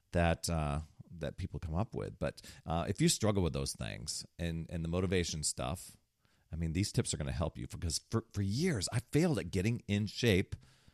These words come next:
And I kept saying I wanted to do this. I wanted to really want, you know, and it was, it was kind of one of these, "Oh, I want to lose some weight and get in shape" sort of things. Nothing really clear and defined. Um, and being frustrated with myself year after year and then just kind of ignoring it. It's like, "Well, I don't want to be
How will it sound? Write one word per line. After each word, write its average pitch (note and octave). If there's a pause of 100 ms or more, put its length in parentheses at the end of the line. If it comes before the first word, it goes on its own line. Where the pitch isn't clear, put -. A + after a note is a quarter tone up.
(520)
And G3+
I A3+
kept C#4
saying D3+
I F#2+
wanted A2+
to F#2
do D#2+
this. F2+
I -
wanted A#2+
to B2
really B2
want, A2 (120)
you A#2
know, G#2+
and A#2+
it C3+
was, F#3
it -
was C#3+
kind D4+
of A3
one D#3
of C#3
these, A#2
"Oh, A2
I A2+
want G#2+
to G#2
lose G2+
some F#2
weight F#2
and F#2
get F2
in D#2
shape" F#2+
sort F#2
of F2
things. F#2
Nothing G2
really G2
clear E2+
and F2
defined. D2+ (600)
Um, E2+ (560)
and G#2+
being A2
frustrated E2+
with D#2+
myself D#2+
year E2+
after D#2+
year D#2
and G2+
then B2+
just C#3
kind G#2+
of D#2
ignoring C2+
it. G#1 (320)
It's -
like, D2+
"Well, F2+
I F#2
don't G#2
want F#2
to E2+
be F#2